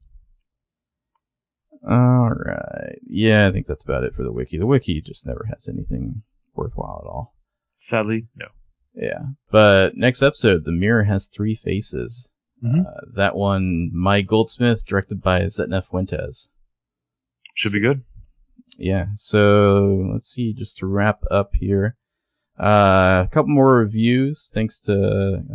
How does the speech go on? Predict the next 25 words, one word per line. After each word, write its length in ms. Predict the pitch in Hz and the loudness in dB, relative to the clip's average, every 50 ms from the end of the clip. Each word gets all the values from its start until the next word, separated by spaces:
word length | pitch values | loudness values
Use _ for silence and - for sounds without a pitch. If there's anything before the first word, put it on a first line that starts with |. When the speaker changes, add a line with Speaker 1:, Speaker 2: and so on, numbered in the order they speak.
| - - | -16 -10
Speaker 1:
Kelso 600 | - - 107 107 - - 123 117 120 120 120 127 160 - | -6 -4 -4 -2 -2 0 0 0 0 0 -2 -4 -6 -4
and 280 | 101 98 90 82 87 87 | -2 -2 -2 -2 -2 -4
Mom 220 | - 87 92 95 | -4 -4 -4 -4
two 160 | 95 - 98 | -4 -4 -6
seven 480 | 98 - - 92 92 95 98 101 107 113 - | -6 -2 -2 0 0 0 -2 -2 -4 -6 -6
for 120 | - 98 92 | -4 -2 -2
their 140 | 95 95 | 0 0
reviews 320 | 95 95 92 95 95 95 98 | 0 -2 -2 -2 -4 -4 -4
in 80 | 95 | -4
iTunes. 600 | 90 90 92 95 - - 113 107 110 120 - - - - | -4 -2 -2 -4 -2 -2 -2 -2 -2 -4 -8 -12 -18 -16
If 280 | - 95 101 92 90 - _ _ _ _ _ _ _ _ _ _ _ | -10 -6 -4 -4 -4 -6 _ _ _ _ _ _ _ _ _ _ _
anyone 340 | - 123 131 131 127 127 123 | 2 4 6 8 8 8 6
listening 540 | 131 135 127 - - 143 156 170 190 175 - _ _ _ | 6 4 2 0 -2 -2 0 0 -2 -2 -4 _ _ _
feels 260 | - 139 127 120 120 | -2 0 0 2 4
like 160 | 123 113 113 | 2 2 2
leaving 240 | 113 113 113 110 117 | 2 0 2 2 2
a 100 | 110 107 | 2 2
review 380 | 107 104 101 104 107 110 110 113 | 2 2 0 0 0 0 2 2
or 140 | 107 104 98 | 2 2 2
rating 320 | 95 98 98 101 104 104 | 2 2 2 2 2 0
for 120 | 101 107 104 | -2 -2 -2
us 120 | 101 - | -2 -2
in 60 | 107 | -2
iTunes, 480 | 98 95 98 - - 107 110 117 120 - | -2 -2 -2 -4 -4 -2 -2 -2 -2 -4
we'd 100 | 98 87 | -6 -10